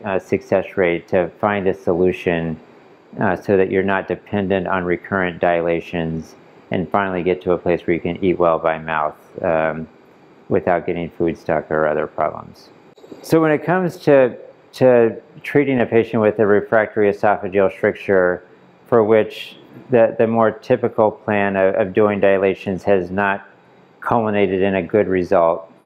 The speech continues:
um, what we've been able to develop here at, at All Children's Hospital, uh, is a comprehensive team that sees patients like this, uh, really week in and week out. And, uh,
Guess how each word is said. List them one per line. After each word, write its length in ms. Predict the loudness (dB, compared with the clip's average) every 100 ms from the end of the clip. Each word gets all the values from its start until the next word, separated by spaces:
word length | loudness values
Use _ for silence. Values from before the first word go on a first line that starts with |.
| _ _ _ _ _ _ _ _ _ _ _ _ _
um, 560 | 2 4 4 2 -2 -10 _ _ _ _ _ _ _ _ -20 -20 _ _ _
what 220 | 4 4
we've 160 | 4 2
been 120 | 4
able 240 | 4 4
to 160 | 0 0
develop 460 | 2 6 4 4
here 220 | 2 4 6
at, 300 | 4 0 0
at 320 | 2 2 0 -2 2
All 160 | 2
Children's 400 | 2 0 2 0
Hospital, 800 | 0 -2 -2 0 2 4 2 -2 -10 -20 _ -4
uh, 340 | 0 0 0 0
is 140 | 0
a 80 | 0
comprehensive 800 | 0 -4 -2 -2 -2 -2 -4 -4
team 320 | -2 0 0
that 180 | -2 -4
sees 340 | -2 0 0
patients 460 | 0 -2 0 -2 2
like 260 | 2 2
this, 360 | 0 -2 -4 -4
uh, 340 | 0 2 0 0
really 460 | 2 4 2 0 0
week 260 | -2 0
in 140 | -2 0
and 160 | 0
week 260 | 0 0 2
out. 360 | 0 0 -6 -16 -20 -20 -20 _
And, 540 | -2 0 -2 -6 -6 -2
uh, 420 | 0 0 -2